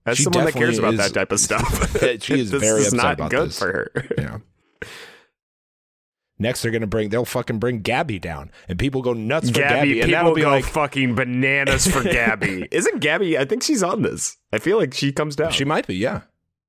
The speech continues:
Speaker 1: I thought they said four bachelorettes. We've
Speaker 2: Gosh.
Speaker 1: had three. I think Gabby's the fourth.
Speaker 2: That just
Speaker 1: And
Speaker 2: became
Speaker 1: people are gonna go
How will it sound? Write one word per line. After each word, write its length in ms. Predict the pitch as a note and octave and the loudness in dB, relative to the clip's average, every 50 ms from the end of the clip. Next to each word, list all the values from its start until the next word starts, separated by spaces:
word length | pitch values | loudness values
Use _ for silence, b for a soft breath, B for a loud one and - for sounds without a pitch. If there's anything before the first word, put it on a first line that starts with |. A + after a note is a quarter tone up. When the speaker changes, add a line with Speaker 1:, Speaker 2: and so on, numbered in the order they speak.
| _ _ _ _ _ | _ _ _ _ _
Speaker 1:
I 60 | - | -4
thought 220 | - - C#3+ E3 | -2 -2 -2 0
they 80 | - F3+ | -2 -2
said 180 | - D#3+ B2+ - | -2 -2 -4 -4
four 420 | - - - A#2+ A#2+ B2+ C3 C3+ | -10 -4 0 2 2 4 4 2
bachelorettes. 1000 | B2+ A2 B2 A#2 A#2 - - - A2+ G#2 G#2 A2+ A2 G2 F2 - - - - - - _ _ _ _ _ | 0 0 0 0 0 -2 -4 -2 0 2 2 2 2 2 0 -2 -2 -2 -2 -4 -6 _ _ _ _ _
We've 120 | - G2 G2+ | -4 -2 0
Speaker 2:
Gosh. 200 | A2+ A2 A2 G#2+ | 0 0 0 -2
Speaker 1:
had 100 | - - | -4 -4
three. 540 | - G#2+ G#2+ A#2 B2 A2+ F#2+ F2 F2 F2 - _ _ _ _ _ _ | -4 0 0 2 2 2 2 0 -2 -4 -4 _ _ _ _ _ _
I 80 | F2 E2+ | -4 -2
think 180 | A2 A2 F#2+ | -2 -4 -2
Gabby's 400 | D#2 G2+ G2+ G#2+ G2+ A2 G2+ F2+ | -2 0 0 0 0 -2 -2 -2
the 100 | F2+ F2 | -4 -4
fourth. 540 | - - - A2 G#2 D#2 D2 D#2+ - _ _ _ _ _ _ _ _ _ _ | -4 -2 0 0 0 0 -2 -8 -10 _ _ _ _ _ _ _ _ _ _
Speaker 2:
That 280 | - E2+ F2+ G2 A2+ - | -6 -4 -2 -2 -2 -2
just 160 | - A#2 - - | -2 -4 -2 -2
Speaker 1:
And 80 | A#2 G#2+ | -2 0
Speaker 2:
became 120 | G2+ G#2+ G2 F#2+ | 2 0 2 2
Speaker 1:
people 80 | A#2 A#2 | 2 0
are 80 | A#2 | 0
gonna 180 | A2 A2+ A2 G#2+ | 0 0 -2 -2
go 300 | F#2 A2 G#2 G2+ G2 F#2+ | 0 0 2 2 2 0